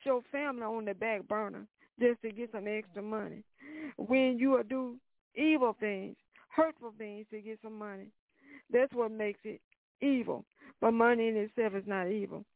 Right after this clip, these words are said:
And God don't mind you having money as long as you don't put the money before him. He always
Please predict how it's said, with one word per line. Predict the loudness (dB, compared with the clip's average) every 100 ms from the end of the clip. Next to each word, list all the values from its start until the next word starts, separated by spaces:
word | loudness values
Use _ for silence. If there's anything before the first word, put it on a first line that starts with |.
| -14 -12 0
And | 4 6
God | 6 4 2
don't | -2 -2
mind | -2 -2 -2
you | -2
having | -2 -4 -6 -8
money | -10 -10 -14 -16 -14 2
as | 2 6
long | 6 6
as | 6
you | 4
don't | 4
put | 4 4
the |
money | 2 2 2 2
before | 0 2 2
him. | 4 2 -2 -8 -14 -20 -14 -14 2
He | 4
always | 6 6 4 0